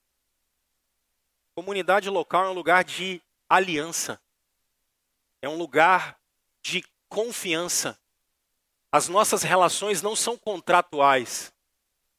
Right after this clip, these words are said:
Quando você vai vender um terreno ou um carro, você assina um contrato que tem um monte de cláusula, porque você não confia no outro. Você sabe que ele não pode pagar. Aqui não é assim, não.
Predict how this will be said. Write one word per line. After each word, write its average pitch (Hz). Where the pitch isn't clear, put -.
Quando 160
você 180
vai 190
vender 165
um 185
terreno 156
ou 143
um 139
carro, 165
você -
assina 190
um 202
contrato 196
que 165
tem 202
um 202
monte 269
de 262
cláusula, 151
porque 175
você 196
não 220
confia 202
no 208
outro. -
Você -
sabe 143
que 147
ele 147
não 147
pode 143
pagar. 151
Aqui 143
não 214
é 185
assim, 151
não. 123